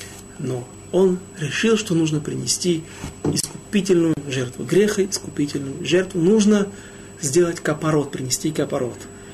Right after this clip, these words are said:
И это было преступление, потому что получается, что у Шауля были излишние нежности, и тем самым он добавляет от себя тот пункт,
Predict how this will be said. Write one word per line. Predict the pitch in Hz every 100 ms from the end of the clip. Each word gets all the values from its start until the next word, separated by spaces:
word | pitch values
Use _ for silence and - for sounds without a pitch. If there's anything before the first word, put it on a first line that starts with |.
| - -
И | 160 170
это | 220 233 233 208 208 -
было | 147 160 151 -
преступление, | 143 - 143 139 180 156 113 -
потому | - - 139 131
что | - 147 - - - - - - - - - -
получается, | - 208 214 277 226
что | 208 - 175
у | 160 160 175 -
Шауля | - 165 202 180
были | 147 156 170 170 -
излишние | 127 156 175 - 160 156 151 - - - - - - -
нежности, | 170 196 190 185 - 185 170 - - - - - - - - - - - -
и | 185
тем | 185 233
самым | 220 262 240 220
он | 220 226 208 -
добавляет | 156 180 208 226 254 240
от | 180 175
себя | - 185 233 208 208
тот | 240 226 220
пункт, | - 269 208 - -